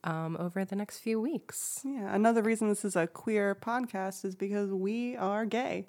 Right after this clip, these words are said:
Speaker 1: Yeah, we're very gay.
Speaker 2: <laughs>
Speaker 1: Um, uh, queer, I identify as queer. Uh, pansexual is fine, too. Maybe gender fluid, haven't figured that out yet, but that's fine.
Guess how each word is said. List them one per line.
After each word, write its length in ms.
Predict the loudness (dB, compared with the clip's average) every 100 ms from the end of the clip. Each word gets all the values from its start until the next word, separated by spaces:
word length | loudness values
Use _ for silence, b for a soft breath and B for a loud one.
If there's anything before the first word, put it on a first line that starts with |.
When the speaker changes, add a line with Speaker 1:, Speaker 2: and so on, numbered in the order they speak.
| 6
Speaker 1:
Yeah, 220 | 10 10
we're 240 | 10 6
very 400 | 8 8 8 6
gay. 440 | 6 6 6 2 0
Speaker 2:
<laughs> 60 | 4
Speaker 1:
Um, 640 | 6 8 6 6 2 0 2
uh, 220 | 4 4
queer, 420 | 2 4 6 8
I 200 | 10 10
identify 540 | 8 8 4 4 4 4
as 180 | 2
queer. 460 | 2 2 2 0 -2
Uh, 240 | -2 0 0
pansexual 640 | 2 2 4 -2 -2 -4
is 100 | -2
fine, 280 | -2 -2 -2
too. 320 | 0 0 0 B B B B
Maybe 260 | 6 8 8
gender 240 | 6 4
fluid, 300 | 2 0 2
haven't 220 | 0 -2 -6
figured 280 | -2 0 2
that 180 | 2
out 180 | 2 0
yet, 160 | -2 -4
but 120 | 0
that's 200 | 0 0
fine. 320 | 0 0 0